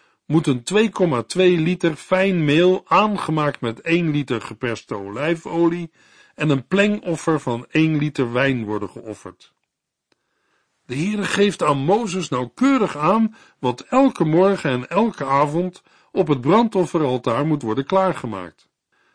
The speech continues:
Het brengen van deze offers is een belangrijke taak van de priesters. Daarom kan het ook hier te sprake komen.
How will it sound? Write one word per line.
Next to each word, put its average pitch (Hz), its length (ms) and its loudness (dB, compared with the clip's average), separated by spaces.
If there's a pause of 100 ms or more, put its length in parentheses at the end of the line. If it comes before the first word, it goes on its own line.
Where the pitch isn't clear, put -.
(120)
Het 101 180 -10
brengen 170 400 2
van 113 240 -4
deze 180 420 0
offers - 600 -8 (120)
is 131 160 -8
een 117 160 -4
belangrijke 165 640 -2
taak 131 320 -2
van 123 160 -8
de 123 80 -4
priesters. - 720 -14 (1600)
Daarom 120 600 0 (300)
kan 123 160 -2
het 107 120 -2
ook 98 160 -4
hier 101 240 -6
te - 100 -16
sprake 170 500 -2
komen. 101 440 -4